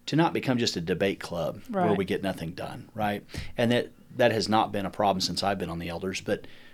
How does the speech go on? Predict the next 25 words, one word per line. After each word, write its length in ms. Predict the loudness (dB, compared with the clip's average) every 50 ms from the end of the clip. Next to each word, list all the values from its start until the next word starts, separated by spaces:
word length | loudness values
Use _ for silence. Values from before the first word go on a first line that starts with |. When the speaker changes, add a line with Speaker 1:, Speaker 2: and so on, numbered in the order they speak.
| -20 -20 -4 -2
Speaker 1:
but, 160 | 0 2 4
you 80 | 4
know, 180 | 4 4 4 2
anytime 420 | 2 2 0 0 0 0 2 2
you 120 | 2 0 0
have, 240 | 0 -2 -2 -2 -4 -8 _ _ _ -20 -20 -20 -20 -20 -20 -20 -20 -20 -20 -20 -20 -20 -20 -20 -8
quote, 260 | -4 -2 -2 -2 -2
committees, 400 | -6 -4 -2 -2 -2 -2 -2 -4
I 80 | -6
think, 200 | -6 -6 -8 -8 -10 _ -14
I 80 | -8
think 180 | -8 -8 -6 -4
that's 200 | -2 0 0 0
a 60 | 2
no-no 340 | 2 0 2 2 2 2 2
word 260 | 2 0 0 0 0
with 120 | -2 -2 -2
Pastor 340 | -2 2 2 2 2 4
Sam. 400 | 2 2 4 4 4 4 4 4 2 2
Speaker 2:
<laughs> 40 | 0 -2 -2 -2 -2 -2 0 4 6
Speaker 1:
But 80 | 8 10
anytime 300 | 10 12 12 12 12 12
Speaker 2:
Yeah. 60 | 10
Speaker 1:
you 60 | 8
have, 340 | 8 8 8 8 8 6 2